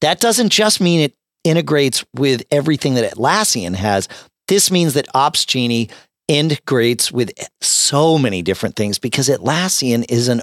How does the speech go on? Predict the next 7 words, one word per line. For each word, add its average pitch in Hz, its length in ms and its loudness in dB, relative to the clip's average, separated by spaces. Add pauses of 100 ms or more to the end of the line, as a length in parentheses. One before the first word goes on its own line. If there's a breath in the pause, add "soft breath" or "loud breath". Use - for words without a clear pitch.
open 143 460 2
company 127 480 0
like 82 260 -4
this. 87 240 -2
They 110 160 0
truly 214 600 0
understand 143 1080 0